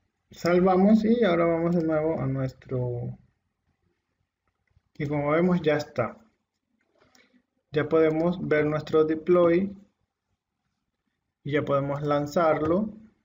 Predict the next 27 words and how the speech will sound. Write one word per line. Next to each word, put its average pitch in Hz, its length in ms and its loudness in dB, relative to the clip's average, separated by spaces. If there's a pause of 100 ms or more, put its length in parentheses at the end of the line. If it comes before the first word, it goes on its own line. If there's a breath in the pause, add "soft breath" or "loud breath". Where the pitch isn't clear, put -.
(380)
Ya 135 80 -4
tenemos 147 340 -4
acceso 131 440 -4
para 131 240 0
todo. 151 260 2
No 147 260 -2
ten-, 156 320 -4
bueno, 120 300 -4
tenemos 131 280 -6
para 151 200 2
ver 165 320 2
y 143 140 -4
para 123 320 0
ejecutar. 156 460 -2
No 127 140 -4
tenemos 135 340 -6
para 131 180 -4
eliminar 156 640 0
ni 123 160 -4
para 113 260 -2
parar. 139 360 0
Es 120 80 -4
decir, 123 180 -8
que 110 100 -10
si 117 140 -12
lo 123 100 -4
lanzo, 143 560 -4